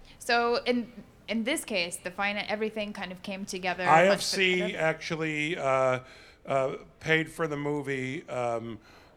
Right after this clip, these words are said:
Speaker 2: th-, they usually acquire movies, you know, at festivals and stuff,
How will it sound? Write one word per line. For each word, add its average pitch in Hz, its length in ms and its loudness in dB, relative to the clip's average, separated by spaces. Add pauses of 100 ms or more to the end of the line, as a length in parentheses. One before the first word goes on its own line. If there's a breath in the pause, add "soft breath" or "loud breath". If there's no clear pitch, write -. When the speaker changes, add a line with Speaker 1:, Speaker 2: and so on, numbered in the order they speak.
(160)
Speaker 2:
th-, - 120 -8 (500)
they 170 120 2
usually 180 380 0
acquire 170 580 2
movies, 120 580 -4
you 139 80 -6
know, 131 160 -2
at 123 80 -6
festivals 143 520 0
and 123 80 -10
stuff, 127 200 -4